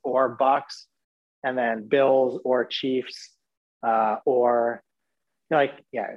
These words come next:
Bengals aren't gonna make it, but, um, any of those five teams,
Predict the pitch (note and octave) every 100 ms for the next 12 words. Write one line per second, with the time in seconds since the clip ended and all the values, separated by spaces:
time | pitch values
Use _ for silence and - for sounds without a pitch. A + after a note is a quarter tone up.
0 | - D3 B2+ G#2+ A#2 G#2+ G#2 G2 G2 F#2
1 | - G#2 G#2 G#2 A2+ - F3 G3 D3 C#3
2 | - A2+ G#2+ - A#2+ G#2+ A2 -